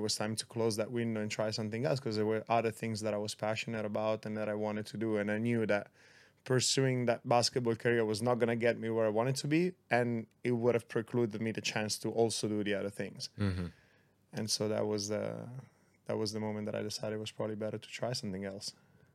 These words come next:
Speaker 2: Beautiful. I'm thinking right now about all the relationships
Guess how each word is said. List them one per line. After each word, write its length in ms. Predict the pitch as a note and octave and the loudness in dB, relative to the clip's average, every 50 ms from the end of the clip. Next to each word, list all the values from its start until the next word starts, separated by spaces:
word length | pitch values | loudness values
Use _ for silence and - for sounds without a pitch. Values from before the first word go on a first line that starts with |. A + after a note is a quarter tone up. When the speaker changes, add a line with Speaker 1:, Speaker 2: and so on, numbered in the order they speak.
| _ _ _ | _ _ _
Speaker 2:
Beautiful. 360 | - A2+ G#2+ G#2 - G#2+ G2 G#2 | -2 -2 -2 0 -2 -2 0 2
I'm 140 | A2 A2 G#2+ | 0 0 0
thinking 460 | - - A#2 A2+ A2+ - A2+ G#2+ G#2 | 0 2 2 2 4 2 2 0 2
right 240 | G#2 G#2 G#2 G2+ G2+ | 2 2 2 2 0
now 260 | G#2+ G#2 G2+ G#2 G#2 G2+ | 0 0 0 0 0 0
about 280 | G2 G2+ G2+ G2+ - - | 0 0 0 0 0 -2
all 260 | - G#2 G2+ G#2 G#2+ G#2 | -2 0 2 2 2 2
the 340 | G#2 G#2 G2+ G2 G2 G2 - - _ _ _ _ _ _ _ _ _ _ - - - - - - - - - - - - - - - - - - - - - - - - | 2 2 2 2 2 0 -2 -8 _ _ _ _ _ _ _ _ _ _ -20 -16 -14 -12 -8 -8 -8 -8 -8 -10 -10 -12 -10 -10 -10 -10 -10 -12 -14 -14 -14 -14 -12 -2
relationships 760 | G#2+ G#2+ G#2 G#2+ A2 - - A#2+ - - B2+ B2+ - - | 0 4 4 4 4 4 2 0 2 2 2 0 0 -6